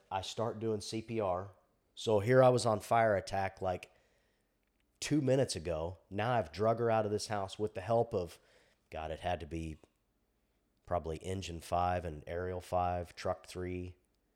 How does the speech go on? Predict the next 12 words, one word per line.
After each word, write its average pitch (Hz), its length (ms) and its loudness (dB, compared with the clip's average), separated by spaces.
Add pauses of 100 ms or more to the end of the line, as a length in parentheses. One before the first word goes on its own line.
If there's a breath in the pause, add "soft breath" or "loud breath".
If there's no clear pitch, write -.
(500)
Um, 80 360 -8
at 101 180 -6
that 135 200 0
time, 104 300 -4
we 104 120 -6
just 98 220 -6
sent 107 220 -10
three 107 300 -6
engines 95 580 -10 (2250)
and 82 180 -10
one 92 260 -4
truck, - 500 -8